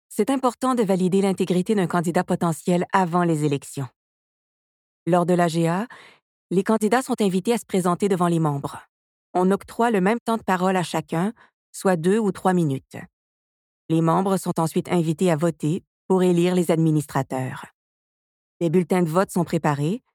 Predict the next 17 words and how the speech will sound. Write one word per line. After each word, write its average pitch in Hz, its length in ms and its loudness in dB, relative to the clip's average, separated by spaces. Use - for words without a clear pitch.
et 190 80 2
des 208 80 2
scrutateurs 226 720 -2
sont 196 180 -2
nommés 196 420 0
et 185 80 0
procèdent 202 400 0
à 175 40 2
l'analyse 190 440 0
des 170 120 2
votes 151 380 -2
et 165 100 -4
dévoilent 180 440 0
les 170 100 2
résultats 156 560 -2
à 160 100 2
l'Assemblée. 147 560 -4